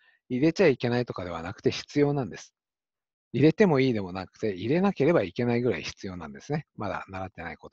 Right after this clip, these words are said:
葉っていうのはね。はい。えー、まあ、繰り返しますけど、言葉や文法を知っていても実際の行動ができないんでは、えー、意味がありません。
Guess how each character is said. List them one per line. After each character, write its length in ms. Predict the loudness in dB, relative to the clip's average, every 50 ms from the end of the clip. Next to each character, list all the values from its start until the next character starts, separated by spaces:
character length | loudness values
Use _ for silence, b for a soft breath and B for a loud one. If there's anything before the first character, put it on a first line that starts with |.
| -18 -16
葉 80 | -16
っ 20 | -16 -16 _ _
て 80 | -20
い 20 | -20
う 40 | -20
の 40 | -14
は 60 | -12
ね。 140 | -12 -12 -12 b b b b b b b b _ _ _ _ _ _
は 120 | -12 -12 -12
い。 120 | -12 -12 _ _ _ _ _ _ _ _ _ _ _ _ _ _ -2
え 640 | 0 0 0 0 0 -2 -2 -4 -4 -4 -6 -6 -4
ー、 20 | -2
ま 100 | -2 -2
あ、 20 |
繰 120 | 0 -2 -2
り 80 | 0
返 140 | 0 0 0
し 80 | 0 0
ま 100 | -2 -2
す 100 | -2 0
け 100 | 2 2
ど、 120 | 2 2
言 260 | 0 -2 -2 0 4
葉 120 | 6 6 6
や 120 | 6 6
文 240 | 4 2 0 0 0
法 140 | 2 2 2
を 80 | 2
知 120 | 0 -4 -10
っ 20 | -8 _
て 80 | -2 -2
い 60 | 0 0
て 100 | -2 -2
も 220 | -2 -2 -4 -6
実 280 | -8 -12 -14 -10 -2 0
際 160 | 2 2 2
の 100 | 2 2
行 180 | 2 2 2
動 160 | 4 4 4 6
が 100 | 6 6
で 120 | 4 2
き 100 | 0 0
な 100 | 0 0
い 60 | 0
ん 40 | 2
で 80 | 2 2
は、 160 | 2 2 -2 b b b b b b b b _
え 120 | -4 -4 -4
ー、 20 |
意 120 | -4 -4 -6
味 120 | -2 2
が 140 | 2 4 4
あ 60 | 2
り 80 | 0 -4
ま 120 | -8 -12
せ 120 | -12 -14
ん。 60 | -16